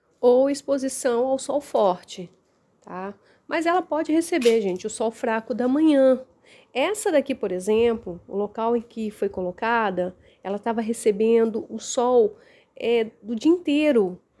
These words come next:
E notem que ela não está tão vistosa.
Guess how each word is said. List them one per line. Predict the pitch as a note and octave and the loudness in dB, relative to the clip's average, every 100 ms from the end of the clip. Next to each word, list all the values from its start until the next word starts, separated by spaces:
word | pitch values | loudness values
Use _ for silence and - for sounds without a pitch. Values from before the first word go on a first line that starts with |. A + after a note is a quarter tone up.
| _ _ _ _ _ - | _ _ _ _ _ -4
E | |
notem | B3+ A#3+ A#3 B3+ E4 D#4+ A#3+ G#3 F#3+ _ _ | 0 2 2 2 2 0 0 0 -2 _ _
que | B3 | -2
ela | B3 | 0
não | C4+ | 0
está | C#4 - F#4 | -2 -2 -6
tão | F#4 - C4+ C4+ | -6 0 2 2
vistosa. | A3+ A3 - G3 F3 E3 F3+ | 0 -6 -8 -8 -6 -8 -10